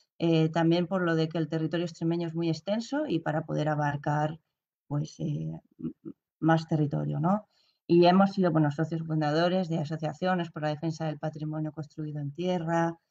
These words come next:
de una O N G Multihabitar también para, para la arquitectura en el medio rural.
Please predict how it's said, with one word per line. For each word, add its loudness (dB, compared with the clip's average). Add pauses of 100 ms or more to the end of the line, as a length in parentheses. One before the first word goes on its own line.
(320)
de 0
una 4
O 0
N 4
G -2
Multihabitar -2
también 0
para, 0
para -4
la -6
arquitectura -2
en 4
el 4
medio 4
rural. 0